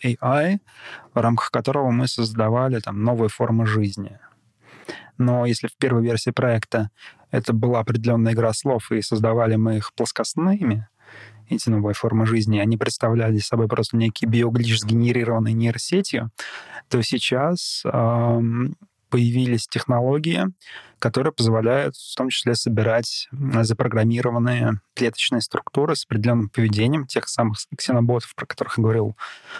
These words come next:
ранее. И мне было бы интересно подключить к созданию вот такого запрограммированного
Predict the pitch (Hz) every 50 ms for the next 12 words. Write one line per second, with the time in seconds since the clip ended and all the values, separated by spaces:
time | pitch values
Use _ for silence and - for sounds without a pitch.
0 | - - 127 120 117 107 104 104 104 101 101 98 104 _ - - - - 131 123
1 | 117 117 117 117 113 113 113 110 107 107 107 104 104 107 107 107 110 117 120 139
2 | - - 123 117 110 113 120 135 147 139 117 123 135 135 131 113 117 120 107 -
3 | - 120 120 120 127 127 - - - 123 123 120 117 107 107 - - - - 110
4 | 110 - - 123 117 110 - - - _ - - - 117 110 113 110 107 107 110
5 | - - - 113 104 110 113 117 110 110 107 107 104 104 104 104 98 110 110 _
6 | _ - 117 104 - - 101 - - 113 107 110 107 104 - - 104 104 110 113
7 | 120 117 117 110 110 104 107 104 104 107 107 107 107 104 101 101 104 101 107 104